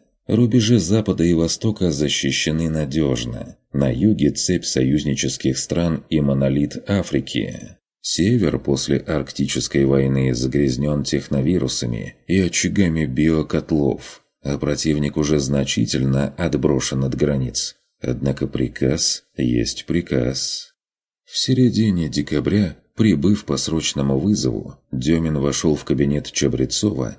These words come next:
и застыл в полном офигевании.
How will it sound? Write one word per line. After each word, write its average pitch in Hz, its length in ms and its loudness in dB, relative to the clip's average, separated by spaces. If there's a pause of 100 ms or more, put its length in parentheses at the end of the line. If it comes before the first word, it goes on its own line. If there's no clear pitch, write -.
(160)
и 85 180 2
застыл 80 800 2
в - 160 -10
полном 69 720 2
офигевании. 65 1080 -2